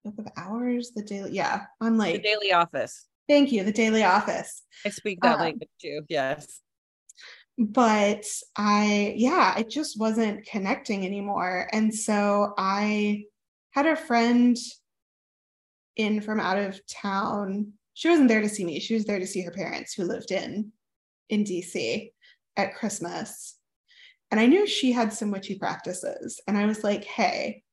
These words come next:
Speaker 1: I really wanna buy a tarot deck. I've been looking online. I just haven't found anything that clicks. I am afraid to go to a witchy store by <laughs> myself. Will you take me to a witchy store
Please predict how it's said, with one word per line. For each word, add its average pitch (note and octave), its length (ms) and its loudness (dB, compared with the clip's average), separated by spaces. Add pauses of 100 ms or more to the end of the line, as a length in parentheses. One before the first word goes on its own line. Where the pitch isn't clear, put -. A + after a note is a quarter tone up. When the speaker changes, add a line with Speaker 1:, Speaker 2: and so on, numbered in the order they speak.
(300)
Speaker 1:
I A#3+ 180 -2
really D#4+ 260 4
wanna B3 220 6
buy G#3+ 120 2
a F#3+ 80 2
tarot - 340 -6
deck. - 260 -10 (1200)
I've G#3 240 0
been D#4+ 160 6
looking D#4 280 4
online. A3 580 4
I G#3+ 100 -6
just G#3 180 -6
haven't C#4 280 0
found A#3+ 200 4
anything A3 400 2
that G3+ 140 -4
clicks. - 680 -6 (600)
I C4 120 4
am F#4 100 4
afraid A3+ 800 2
to A#3+ 140 -2
go G#3 340 -2
to G#3 200 -4
a G#3 60 0
witchy G3 320 -6
store - 280 -6
by E3+ 120 2
<laughs> - 100 -4 (420)
myself. A#3+ 720 4 (1400)
Will D4 220 8
you C4+ 280 8
take C4 300 0
me A#3+ 120 6
to A#3 140 0
a G#3 40 2
witchy G#3 280 0
store - 520 -4